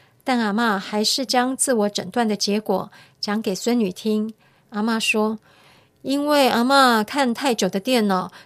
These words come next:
所以眼睛不舒服。”小孙女叮咛说：“阿嬷，以后不能当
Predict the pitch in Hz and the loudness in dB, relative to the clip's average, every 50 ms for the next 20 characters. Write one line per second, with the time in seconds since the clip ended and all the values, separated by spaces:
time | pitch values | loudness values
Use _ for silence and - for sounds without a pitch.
0 | - - - - 233 240 254 269 277 269 240 190 170 180 180 - 240 247 254 262 | -14 -8 -4 -2 0 2 2 2 2 2 0 0 0 -2 -4 -2 0 0 -2 -2
1 | - 269 240 - - - 247 262 254 - - 202 190 190 196 196 208 - _ _ | -2 -4 -4 -2 -2 -2 -2 -2 -2 -4 -6 -4 -4 -2 -2 -4 -6 -8 _ _
2 | _ _ _ _ _ _ - - - 196 196 - 254 254 262 254 214 185 - 240 | _ _ _ _ _ _ -6 -4 -2 -2 -2 0 0 0 2 2 0 0 0 0
3 | 247 240 202 202 214 208 - 240 226 226 226 226 226 - _ _ _ _ _ _ | 0 0 0 0 0 -2 -2 0 0 0 0 -2 -4 -6 _ _ _ _ _ _
4 | _ _ _ - 254 285 285 269 359 359 339 294 247 202 190 - - - _ - | _ _ _ -4 -2 -2 0 2 2 4 6 6 6 4 2 -4 -12 -20 _ -6
5 | - 294 285 - 381 339 330 - 359 339 302 262 247 269 269 311 302 302 302 311 | -4 -2 2 4 4 4 4 4 2 4 4 4 2 4 4 6 6 6 4 2